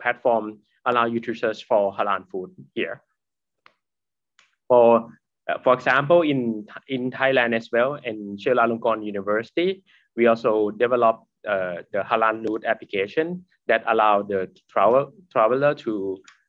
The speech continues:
to find the halal food and bring them to, uh, the halal, uh, pla-, uh, delivery platform that they can order the food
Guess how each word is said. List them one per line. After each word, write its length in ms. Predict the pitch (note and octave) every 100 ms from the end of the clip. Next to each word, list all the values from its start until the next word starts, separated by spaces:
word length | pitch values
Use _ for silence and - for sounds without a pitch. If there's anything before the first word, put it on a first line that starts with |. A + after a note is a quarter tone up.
| _ -
to 580 | A2+ G2 F#2+ F#2 F#2 _
find 400 | B2+ A2 G#2 G2+
the 220 | G2 F#2 G2 -
halal 320 | A2 G#2 G2+
food 240 | A#2 C3+ F#3 _ _ _
and 460 | A2 G2+ F#2+ F#2+ - G#2
bring 280 | G2+ B2 C3+
them 220 | B2 G#2+
to, 560 | - A2 G2+ F#2+ F2+ -
uh, 360 | G#2+ F#2 F2+ F2+ -
the 220 | A2 F#2
halal, 480 | - A2+ A2 G#2 G#2 - _ _ -
uh, 220 | G2 E2+ - - _ -
pla-, 160 | C3 _ _ _ _ -
uh, 120 | - B2+
delivery 380 | A#2+ A#2+ C3 A#2+
platform 540 | A2+ A2 G2+ F2 F2+ A2
that 120 | G#2+
they 80 | A2
can 200 | G#2 F#2+
order 360 | G#2+ G#2 G#2+
the 140 | F#2+ F#2 _
food 180 | A2